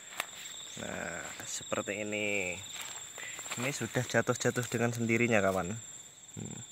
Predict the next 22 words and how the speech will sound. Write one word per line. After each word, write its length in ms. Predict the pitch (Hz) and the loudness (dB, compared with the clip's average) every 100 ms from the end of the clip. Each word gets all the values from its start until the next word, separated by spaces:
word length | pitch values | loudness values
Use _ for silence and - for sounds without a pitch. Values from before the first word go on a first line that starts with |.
| - - - - - - - - - | -16 -16 -16 -16 -16 -16 -16 -16 -8
Ini 80 | 113 - | -6 -2
sudah 320 | 107 - 110 | -2 0 0
jatuh 320 | - 101 113 | 0 0 0
dengan 320 | - 104 104 | 0 2 2
sendirinya. 720 | - 104 101 104 110 104 92 101 - - - - - - - - | 2 6 6 10 12 12 10 2 -8 -14 -14 -14 -14 -14 -10 -6
Jadi 320 | 98 113 - | 0 2 4
tidak 240 | 110 113 - - | 8 8 8 4
di-, 80 | |
kita 400 | 104 113 110 120 | 2 4 12 12
paksakan 960 | - 117 - - 107 104 117 117 101 90 90 - - - - - - - - - - - | 12 10 10 10 12 12 12 12 12 10 -6 -10 -14 -16 -16 -18 -18 -16 -16 -18 -14 -4
untuk 240 | 107 107 | 0 2
pemanenannya. 800 | 104 101 101 101 98 98 104 95 | 4 6 8 6 4 4 2 2
Nah, 320 | 85 98 104 107 | 0 -2 0 0
seperti 400 | 117 - 117 123 | 2 2 4 6
ini 160 | 139 | 8
kan 80 | 143 | 8
belum 240 | 139 120 | 8 6
jatuh, 400 | 113 110 98 - 104 | 10 10 10 10 2
ini 160 | 120 135 | 2 4
jangan 240 | 113 110 | 6 6
diambil. 560 | 107 104 113 110 95 107 - - - - - - - - - - - - - - - - - - - - | 6 8 8 6 4 0 -10 -18 -20 -20 -18 -18 -14 -10 -8 -8 -12 -16 -14 -10 -8 -8 -10 -14 -12 -8
Nah, 320 | - - | -8 -8